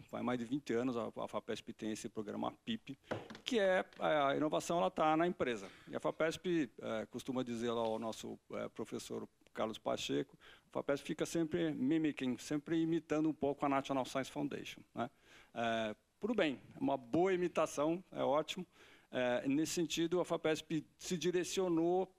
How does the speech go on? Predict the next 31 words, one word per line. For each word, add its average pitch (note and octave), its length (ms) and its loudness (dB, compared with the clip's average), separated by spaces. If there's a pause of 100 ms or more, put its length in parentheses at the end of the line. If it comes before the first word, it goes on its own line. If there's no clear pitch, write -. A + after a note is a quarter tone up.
(120)
ol-, D#3 240 2
passou D#3 380 0
a F3 60 4
olhar D#3 420 4
as D3 100 2
empresas C#3 560 0
que, C3+ 240 -2
no B2+ 100 2
fundo, A#2+ 480 -2 (120)
é, G#2 400 -4 (120)
vinham G3+ 320 0
da G3 100 2
academia, D#3 680 2
passou, C3+ 320 -6
criou D3+ 380 0
esse - 160 -4
programa, C#3 500 0
esse - 100 -6
programa C3+ 360 -2
já B2+ 80 0
atendeu B2+ 400 -2
quase C3+ 320 -2
duas C#3 320 -2
mil C#3+ 280 0
empresas, C3+ 560 -4 (560)
é, A#2+ 280 0
mas C#3+ 240 2
identificou G3 640 0
também D3+ 280 2
nesse C#3+ 220 0
programa, D#3 600 0